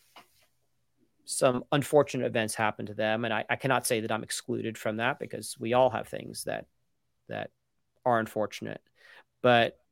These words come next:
uh, there was a quote that I heard that's really resonated with me. And as I've watched it play out,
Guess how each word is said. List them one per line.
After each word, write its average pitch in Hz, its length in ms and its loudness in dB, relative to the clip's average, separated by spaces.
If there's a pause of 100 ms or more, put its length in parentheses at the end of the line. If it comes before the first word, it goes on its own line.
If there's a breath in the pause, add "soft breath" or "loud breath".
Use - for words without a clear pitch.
(120)
uh, 117 300 -2
there 131 80 2
was 156 100 4
a 165 40 4
quote 175 320 8
that 123 100 8
I 107 80 6
heard 107 480 0
that's 98 260 -2
really 117 380 2
resonated 104 480 0
with 110 200 -4
me. 117 80 -4
And 113 80 -4
as 123 140 -2
I've 143 100 0
watched 123 280 6
it 113 40 -6
play 107 240 0
out, 107 340 2